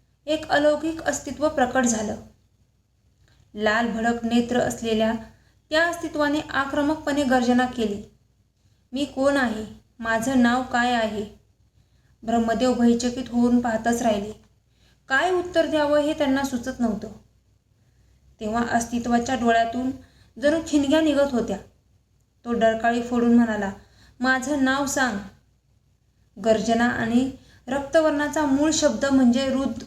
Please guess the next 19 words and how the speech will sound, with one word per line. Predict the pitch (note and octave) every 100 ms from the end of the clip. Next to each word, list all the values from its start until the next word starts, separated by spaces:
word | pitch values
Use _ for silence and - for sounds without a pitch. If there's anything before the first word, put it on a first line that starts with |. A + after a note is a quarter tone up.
| - _ _
असा | B3 C#4
आहे. | B3+ G#3+ G3 G#3 - _ _ _ _ _ _ _ _ _ _ _ B3
हे | A#3+
वेळीच | A3+ A3+ A#3+ A#3+
लक्षात | A#3+ B3 A#3+
आल्यानंतर | A#3 A#3 A#3+ A3+ A3 A#3 A#3+ - _ _ _ -
निर्माता | C4 C#4 D4+ D4+ E4
म्हणाला, | D4 B3+ G#3+ G3 - _ _ _ _ _ _ _ B3+
"रुद्र, | D4 A#3+ B3+ G3+ - - _ _ _ _ B3
तुझं | A#3 C#4 B3+
नाव | C4 C#4+ B3+
रुद्र | C4 B3+
आहे | B3 G3 F#3+ - - _ _ _ _ _ _ -
आणि | A3 A3
हाच | G#3 A#3+ B3+ B3+
रुद्र | C4 G3+ B3 C#4+ - - _ _ _
म्हणजे | A#3+ A#3 C4+
शिव, | - C#4+ A#3 F#3 - _ _ _ _ A#3
महादेव." | A#3 A3+ A#3+ A3+